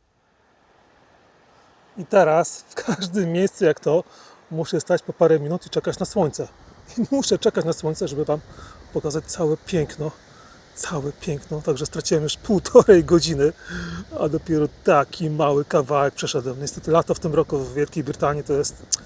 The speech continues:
no, tragedia, brak słów dosłownie. Chciała teoretycznie dwadzieścia cztery stopnie, czyli fale upałów z Europy, ale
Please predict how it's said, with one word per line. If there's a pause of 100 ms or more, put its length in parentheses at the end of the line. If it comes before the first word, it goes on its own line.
(300)
no,
tragedia,
brak
słów
dosłownie. (600)
Chciała
teoretycznie
dwadzieścia
cztery
stopnie,
czyli (240)
fale
upałów
z
Europy,
ale